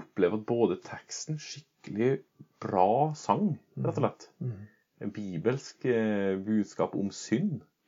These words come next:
Speaker 1: Det er spesielt, må jeg
Speaker 2: Ja,
Speaker 1: bare si.
Speaker 2: ja, det
Speaker 1: Men så opplever du at, eh,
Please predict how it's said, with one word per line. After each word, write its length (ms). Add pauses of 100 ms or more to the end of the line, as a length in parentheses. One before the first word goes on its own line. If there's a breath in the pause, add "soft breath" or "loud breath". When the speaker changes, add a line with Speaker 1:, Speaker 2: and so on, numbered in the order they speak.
(560 soft breath)
Speaker 1:
Det 80
er 40
spesielt, 560 (120)
må 60
jeg 20
Speaker 2:
Ja, 40
Speaker 1:
bare 100
si. 160
Speaker 2:
ja, 180
det 200
Speaker 1:
Men 120
så 180
opplever 240
du 80
at, 380
eh, 460